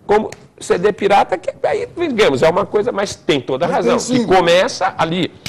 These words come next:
Speaker 1: E assim nós
Speaker 2: Não deixa
Speaker 1: vamos.
Speaker 2: de ser também uma prática
Speaker 1: Vamos numa escala in-,
Speaker 2: ilegal.
Speaker 1: in-, numa escala industrial, certo?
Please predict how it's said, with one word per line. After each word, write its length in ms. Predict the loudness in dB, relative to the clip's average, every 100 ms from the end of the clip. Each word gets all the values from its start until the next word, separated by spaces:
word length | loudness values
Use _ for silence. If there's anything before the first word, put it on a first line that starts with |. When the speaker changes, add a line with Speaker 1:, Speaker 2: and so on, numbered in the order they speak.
| -10
Speaker 1:
E 80 | 0
assim 280 | 0 2 -2
nós 200 | -2 0
Speaker 2:
Não 80 | 0
deixa 100 | 0
Speaker 1:
vamos. 100 | -4
Speaker 2:
de 60 |
ser 100 | -8
também 280 | -10 -10 -8
uma 140 | -10 -10
prática 720 | -10 -10 -10 -10 -6 -4 0
Speaker 1:
Vamos 240 | 0 0
numa 180 | -4 -4
escala 440 | -6 -2 -2 0
in-, 60 | -2
Speaker 2:
ilegal. 300 | -4 -6 -8
Speaker 1:
in-, 60 | -8
numa 240 | -6 -6
escala 320 | -6 -10 -10
industrial, 640 | -10 -12 -14 -12 -8 -8 -10
certo? 280 | -12 -12